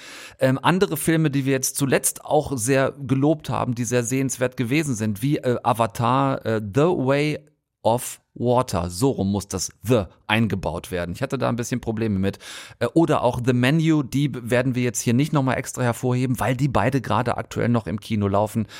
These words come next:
Aber zumindest aus dem Bereich der ganz großen Blockbuster-Filme wären das jetzt mal so vier, hoppala, wären das jetzt mal so vier, die man sich vielleicht nochmal anschauen könnte.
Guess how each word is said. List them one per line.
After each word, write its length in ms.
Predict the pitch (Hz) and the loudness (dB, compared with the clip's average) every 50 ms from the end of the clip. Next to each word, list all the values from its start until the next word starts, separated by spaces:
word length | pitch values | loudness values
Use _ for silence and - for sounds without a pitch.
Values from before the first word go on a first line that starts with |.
| - - - - - | -18 -18 -18 -8 -2
Aber 200 | - 107 110 110 | 0 2 2 2
zumindest 540 | - - 117 117 123 131 127 120 110 - - | 0 2 2 4 4 4 2 0 -2 -2 -2
aus 160 | - 107 - | -2 -2 0
dem 140 | - 120 107 | 0 0 2
Bereich 340 | 107 107 101 101 120 123 - | 2 2 2 2 0 0 0
der 120 | - 110 | 0 0
ganz 300 | 107 113 101 113 107 - - | 0 2 0 0 0 -2 0
großen 520 | - 110 110 120 - - 123 117 113 - - 92 | 0 2 2 2 2 2 2 2 0 0 -4 -4
Blockbuster-Filme 920 | 95 101 110 - - - 107 104 - 107 101 - - 104 101 101 101 90 | 0 0 0 0 0 -2 -2 -2 -2 -4 -4 -2 -2 -2 0 0 -2 -2
wären 260 | - 104 104 101 101 98 | 0 0 0 0 0 -2
das 220 | - 87 - - | -2 -2 -4 -4
jetzt 160 | 107 - - | -4 -4 -2
mal 160 | 98 92 90 | -2 -2 -2
so 100 | 87 92 | -2 -4
vier, 420 | 87 - - - 120 113 104 87 - - - - - - - - _ _ - - - | -8 -8 -6 -2 0 2 2 2 0 -4 -12 -14 -16 -18 -20 -20 _ _ -20 -8 -2
hoppala, 320 | - 98 85 80 80 80 80 - - - - - - | -2 0 0 0 -4 -4 -6 -8 -12 -18 -18 -10 -4
wären 240 | - 110 113 107 110 | 0 2 2 2 2
das 160 | 110 110 - | 2 0 0
jetzt 160 | - 113 - | 0 -2 0
mal 180 | 113 110 107 104 | 2 2 2 2
so 120 | 95 104 | 2 0
vier, 320 | 95 - - 123 120 104 95 | -2 0 0 2 2 2 4
die 100 | 98 104 | 2 2
man 200 | 101 98 95 92 | 2 2 2 0
sich 180 | 101 92 - | -2 -6 -6
vielleicht 320 | - 104 92 87 92 - - | -4 -2 -2 -2 -2 -2 -4
nochmal 240 | 98 90 92 73 | -4 -2 -2 -2
anschauen 400 | 67 98 - - - 78 80 78 | -4 -4 -4 -4 -4 -6 -6 -8
könnte. 340 | 76 76 73 73 76 78 76 | -8 -8 -8 -8 -8 -12 -12